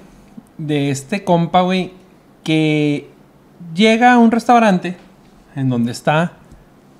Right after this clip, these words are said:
su exnovia con su actual pareja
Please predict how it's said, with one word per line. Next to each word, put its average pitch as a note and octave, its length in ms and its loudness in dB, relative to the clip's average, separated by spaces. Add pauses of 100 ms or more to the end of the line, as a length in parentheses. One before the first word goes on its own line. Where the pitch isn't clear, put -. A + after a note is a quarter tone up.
(100)
su - 260 -4
exnovia A#3+ 500 0 (500)
con D3 200 -4
su C3+ 100 -6
actual D3+ 380 -8
pareja A#3 420 -2